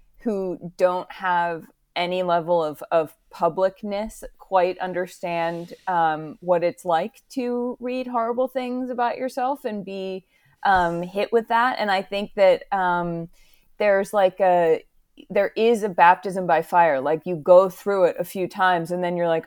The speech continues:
"Okay, I can do this." But until then, and to do it on the biggest stage with, like, so much at stake in such a brutal market.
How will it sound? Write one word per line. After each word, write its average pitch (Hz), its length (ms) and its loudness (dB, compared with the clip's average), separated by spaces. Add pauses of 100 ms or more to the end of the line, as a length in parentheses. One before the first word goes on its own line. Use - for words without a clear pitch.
"Okay, 165 300 2
I 151 60 0
can 170 200 -8
do 170 160 0
this." 147 280 -2
But - 260 2
until 220 420 0
then, 214 360 4
and 190 160 -2
to - 80 -8
do 233 180 -2
it 269 60 0
on 240 120 0
the 214 60 -4
biggest 180 400 -4
stage 233 500 -2
with, 190 120 -8
like, 185 200 0 (240)
so 254 200 -2
much 277 200 -2
at - 160 -10
stake 226 420 -2
in 185 140 -4
such 185 300 -2
a 226 80 0
brutal 185 600 -2
market. 156 640 -2